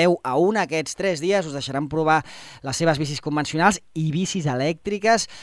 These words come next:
a més d'altres productes vinculats al món de, de la bicicleta. Eh, també recordeu, eh, que a partir de demà i fins dijous podreu portar, mm, a que us revisin, us facin una revisió bàsica de la vostra bicicleta de forma completament gratuïta en aquel-, en qualsevol d'aquests dos tallers.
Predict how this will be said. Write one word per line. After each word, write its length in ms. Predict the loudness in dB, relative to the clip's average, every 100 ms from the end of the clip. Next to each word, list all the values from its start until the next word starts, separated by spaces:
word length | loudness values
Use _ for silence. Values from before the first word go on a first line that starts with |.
| -18 -4
a 120 | 0
més 260 | 0 0
d'altres 560 | 4 6 6 4 2 0 0
productes 340 | -2 0 -2
vinculats 440 | -2 -4 -6 -4
al 120 | -4 -2
món 240 | -4 -2 0
de, 100 | 0 0 -2
de 120 | -2 -2
la 60 |
bicicleta. 540 | -4 -8 -8 -8 -8 -10 -14 -18 -14
Eh, 360 | -4 0 0 0
també 220 | 2 4 2
recordeu, 460 | 2 4 6 6
eh, 100 | 4
que 80 | 2
a 80 | -2
partir 240 | -2 0
de 140 | 2 4 4
demà 300 | 2 2 2
i 80 | 0
fins 320 | -2 -4 0
dijous 340 | 0 2 2 2
podreu 220 | -2 0
portar, 500 | 0 2 4 4 0
mm, 340 | -4 -2 -2 -2 -2
a 60 | -2
que 100 | -4
us 100 | -4
revisin, 480 | -2 0 0 2 2
us 80 | 0
facin 220 | -6 -4
una 100 | -4
revisió 320 | -4 -2 0
bàsica 480 | 2 2 2 0 0
de 60 |
la 80 | 0
vostra 260 | -2 -4 -4
bicicleta 600 | -4 -6 -4 -4 0 0
de 80 | 0
forma 240 | -2 -2
completament 600 | -2 -4 0 0 2 0 0
gratuïta 360 | 0 0 0
en 80 | -2 0
aquel-, 160 | 0
en 80 | 0
qualsevol 320 | -2 -4 -4
d'aquests 220 | -4 -6
dos 140 | -8 -8
tallers. 320 | -10 -10 -12